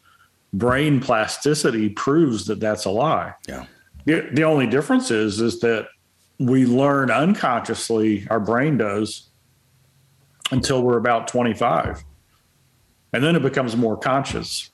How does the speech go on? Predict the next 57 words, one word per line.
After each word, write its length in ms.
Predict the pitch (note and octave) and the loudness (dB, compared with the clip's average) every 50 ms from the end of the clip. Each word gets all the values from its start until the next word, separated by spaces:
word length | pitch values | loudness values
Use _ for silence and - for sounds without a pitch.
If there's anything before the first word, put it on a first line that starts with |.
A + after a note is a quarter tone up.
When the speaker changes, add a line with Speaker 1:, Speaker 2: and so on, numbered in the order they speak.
| _ | _
Speaker 1:
right? 240 | - G#2+ G#2+ A2+ A2 | -2 -2 0 0 2
We 140 | A2+ B2 B2 | 2 2 2
have 220 | B2+ A#2+ A2+ - | 2 0 0 -2
to 80 | - G#2+ | -2 -2
be 140 | G2+ A#2 G#2+ | 0 0 0
intentional 600 | F#2+ F#2 - - D#3 E3 E3+ - C3+ A#2 G#2+ G#2 | 0 -2 -2 -2 -2 -2 -2 0 0 2 2 0
about 300 | G2 G2 G#2+ G2+ F#2+ G2+ | 0 0 0 -2 0 -2
what 140 | G2+ G2 G2 | -2 -2 -2
we 100 | G2 F#2+ | -2 -4
wanna 320 | F#2+ F#2+ F#2+ F#2 F2+ F2+ | -4 -4 -4 -6 -6 -6
learn. 300 | F2+ F2 F2 F2+ G2 F#2+ - - - - - - - - - - - - _ | -8 -8 -10 -10 -12 -14 -18 -20 -20 -20 -20 -20 -20 -20 -20 -20 -20 -16 _
But 140 | - A2 G2 | -10 -8 -6
the 60 | - | -6
fact 360 | - - C#3 B2 B2 C3 - - | -4 -2 0 0 0 0 -2 -4
that 140 | A2+ G#2+ | -6 -4
we, 260 | G#2+ G#2+ G#2 - - - - | -4 -4 -4 -6 -10 -8 -4
our 160 | - A2 G#2+ | -2 -2 -2
plasticity 680 | - - - A2 G#2 G2+ - - C#3 D3 - E3 B2 A2 | -2 0 0 0 0 0 -2 -2 -2 -2 0 0 0 2
allows 380 | G#2+ G#2 G#2 G2+ G2+ A2 G#2 A2 | 0 0 0 0 0 0 0 -2
us 120 | G#2+ - | -4 -4
to 100 | - A#2 | -2 -2
learn 280 | A2 A2 A#2 B2+ C3+ C3 | -2 0 0 0 0 0
until 260 | B2+ B2 - C#3 C3+ | 0 0 -2 -2 0
the 100 | C3+ C3 | 0 0
day 160 | B2 C3+ C#3 | 0 2 2
we 160 | C#3+ C#3 C#3 | 2 2 2
go. 320 | C3+ D#3 F3+ D3+ G2+ - - - - - - - - - | 2 0 0 -2 -4 -6 -12 -20 -20 -20 -20 -20 -16 -14
Speaker 2:
Yeah. 240 | E2 D#2 D2 C#2 - - - - - - - - - - - - - - - - - - - - - - - - | -12 -12 -12 -12 -14 -18 -20 -20 -20 -20 -20 -20 -20 -20 -20 -20 -20 -20 -20 -20 -20 -20 -20 -20 -20 -20 -18 -12
Yeah. 280 | - E2+ D#2+ D#2 D#2 E2 - - | -8 -6 -6 -6 -8 -10 -6 -4
I, 80 | C#3+ | -2
I, 300 | D3+ C#3+ D#3 - D#3 D#3 | -2 -2 -2 -2 0 0
I 280 | D#3 D3+ C#3 - - D3+ | 0 0 0 0 0 0
like 280 | D3 C3+ C3 C#3+ D#3 D3 | 0 2 2 0 0 0
that 240 | - B2+ G2+ - - | 0 -2 -2 -4 -4
term 240 | - B2+ C3+ C3+ B2+ | -4 -2 0 0 0
because 160 | B2 G2 G#2 | -2 0 0
I 100 | A#2+ A2+ | -2 -2
think 320 | - - C3 B2+ G#2+ - | -2 -2 -2 -4 -2 -4
we, 140 | A#2+ A#2+ A2+ | -2 0 0
you 140 | B2+ A#2+ G2 | 0 0 0
can't 200 | - - C#3 A#2 | -2 -4 -4 -2
teach 160 | C3 B2 - | -4 -2 -2
an 60 | A#2 | 0
old 160 | A#2 A2+ A#2+ | 0 0 0
dog 240 | G2+ A#2 A2+ A2 G#2+ | 0 2 2 2 0
new 140 | G#2 G#2+ G#2 | 0 -2 -2
tricks. 320 | - - - A2 F#2+ - | -2 -2 -2 -2 -2 -4
Like, 120 | F#2+ F2+ - | -6 -6 -6
they're 80 | G2+ | -6
too 280 | F#2+ - - - C#3+ C#3 | -6 -4 -2 0 0 2
ingrained 680 | C3+ C3 B2+ G#2 A2+ A2+ A2 A2 A2 A2 G#2+ G#2+ G#2+ G#2 | 2 0 0 -2 -2 -2 -2 -2 -2 -2 -2 -2 -2 -2
or 60 | F#2+ | -2
they're 120 | E2+ F#2+ | -2 -2
not 200 | G#2 A#2 G#2+ - | -2 -2 -2 -2
strong 460 | - - - - G#2+ G2+ G#2+ A2+ A2 | -2 -2 -2 -2 0 0 0 0 -2
enough 240 | G#2 G2 F2+ - - | -2 -4 -4 -4 -4
anymore. 520 | G2 F#2+ F#2 F2+ F#2 F2+ F2+ F#2 F#2+ F2+ | -4 -4 -2 -2 -2 -2 -2 -2 -2 -4